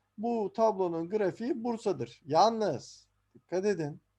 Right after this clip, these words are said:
Diyor ki Yavuz elde ettiği verileri aynı araçları kullanarak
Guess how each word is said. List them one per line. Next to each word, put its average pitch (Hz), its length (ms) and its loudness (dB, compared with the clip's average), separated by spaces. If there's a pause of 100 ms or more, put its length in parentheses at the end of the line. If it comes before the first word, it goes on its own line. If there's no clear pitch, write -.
(640)
Diyor 226 200 0
ki 139 280 -6
Yavuz 147 340 -2
elde 226 300 2
ettiği 240 320 -4
verileri 226 420 2 (120)
aynı 247 320 4
araçları 240 540 2
kullanarak 262 720 0